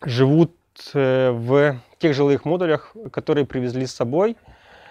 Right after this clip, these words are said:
либо ко-, э, к-, э, которые прилетели раньше них, то есть временное жилье, для того, чтобы они могли, э,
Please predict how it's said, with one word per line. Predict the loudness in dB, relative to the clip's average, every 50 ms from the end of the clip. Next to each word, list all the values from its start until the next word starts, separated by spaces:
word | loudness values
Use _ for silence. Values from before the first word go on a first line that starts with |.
| -20 -20 -12 -4
либо | 0 0 0 4 4 4 6 6 4 4 4 2 0 -2
ко-, | -2 -4
э, | -6 -4 -6 -6
к-, | -8 -8 -14 -14
э, | -8 -6 -6 -6
которые | -4 -6 -2 0 0 0 2
прилетели | 0 0 -2 0 0 0 0
раньше | 2 2 2 0 0 -2 -4 -2
них, | -2 -2 -2 -6 -12 -20 -20 _ _ _
то | -2 -2
есть | -2 0 0
временное | 2 4 4 4 2 0 -2 -2 -2
жилье, | -4 -4 -2 -2 0 0 0 -2 -4 -8
для | -12 -10
того, | -6 -6 -6
чтобы | -4 -4 -6 -4 -4 -2
они | -2 -2 -2
могли, | -2 -2 -2 0 0 0 -2 -2 -6 _ _ _ _ _ _ _ _ _ _ _ _ _ -12
э, | -6 -4 -2 -2 0 -2 -2 -4 -6